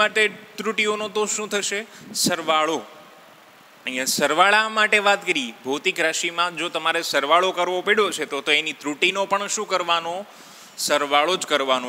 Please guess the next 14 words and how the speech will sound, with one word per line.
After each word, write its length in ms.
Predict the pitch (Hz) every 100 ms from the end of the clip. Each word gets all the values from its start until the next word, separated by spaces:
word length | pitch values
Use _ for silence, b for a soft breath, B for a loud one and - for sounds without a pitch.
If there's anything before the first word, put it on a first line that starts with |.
| 127
એટલે 140 | 135 131
કે 80 | 131 113
ઝેડમાં 540 | 123 143 165 175 165 165 139
મહત્તમ 480 | 131 143 175 - 208 196
નિરપેક્ષ 440 | 175 170 180 170 -
ત્રુટિ 300 | 160 147 165 160
કેટલી? 380 | 233 226 156 135 - - B B -
તો 60 | 131
ડેલ્ટા 400 | 131 131 139 185 190
ઝેડ 200 | 170 190 170
બરાબર 420 | 147 127 117 135 180 - - - 127
ડેલ્ટા 420 | 139 156 156 165 165
એ 20 | 160 -
પ્લસ 220 | 151